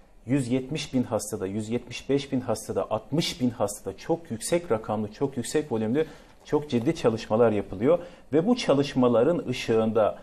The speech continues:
Amerikan F D A Cemiyeti bu konuda bazı kararlar veriyor. Hı hı. Ve siz de bu bilimsel çalışmaların ışığında tababetinizi sürdürüyorsunuz, hekimliğinizi yapıyorsunuz.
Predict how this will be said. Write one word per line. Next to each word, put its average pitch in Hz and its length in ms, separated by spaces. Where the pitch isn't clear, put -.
Amerikan 120 520
F 117 320
D 131 160
A 151 60
Cemiyeti 110 500
bu 185 80
konuda 135 320
bazı 127 260
kararlar 104 440
veriyor. - 180
Hı - 600
hı. - 20
Ve 147 80
siz 165 280
de 139 120
bu 151 140
bilimsel 139 420
çalışmaların 123 760
ışığında 127 560
tababetinizi 113 720
sürdürüyorsunuz, 92 760
hekimliğinizi 104 560
yapıyorsunuz. - 600